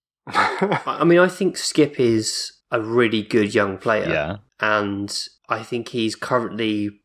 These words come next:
Speaker 1: basically on a level with our other midfielders. And so I don't think necessarily that his absence had any impact on the losses necessarily. But what I would say is him not being available means that essentially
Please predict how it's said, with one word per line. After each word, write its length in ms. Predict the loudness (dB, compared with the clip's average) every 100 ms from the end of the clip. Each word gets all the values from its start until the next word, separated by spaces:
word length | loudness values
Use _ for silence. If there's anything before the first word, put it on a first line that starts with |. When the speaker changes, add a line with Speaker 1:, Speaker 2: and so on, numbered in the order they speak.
| 0
Speaker 1:
basically 480 | 0 0 -2 0
on 120 | 2 2
a 60 |
level 320 | 4 2 2
with 160 | 2 4
our 120 | 4
other 160 | 2 2
midfielders. 800 | -2 2 4 4 2 -2 -4 -10 _ _ -6
And 200 | -2 0
so 180 | 2 4
I 60 |
don't 420 | 4 2 2 -6
think 400 | -12 -4 -4 -4
necessarily 460 | -8 -6 0 2 2
that 120 | 0
his 120 | 0
absence 920 | 0 0 -4 -10 -8 -6 -6 -8 -10 _
had 200 | -2 0
any 260 | 2 2 0 0 -6
impact 520 | -6 -4 -6 -6 -8
on 280 | -8 -8 -12 _
the 80 | -6
losses 720 | -2 -2 -2 -4 -4 -8 -10 _
necessarily. 760 | -4 -2 -2 0 0 0 -4 -6 -12 _ 0
But 120 | 2
what 140 | 4
I 40 | 4
would 200 | 2 0
say 320 | 2 2 2
is 600 | 2 0 0 -2 -4 -6 _ -20 _
him 320 | -2 2 2
not 160 | 2 2
being 160 | 4
available 460 | 4 4 2 0 -2
means 280 | 0 -2 0
that 140 | 0
essentially 880 | 0 0 -2 -2 -2 -2 -2 -6 -14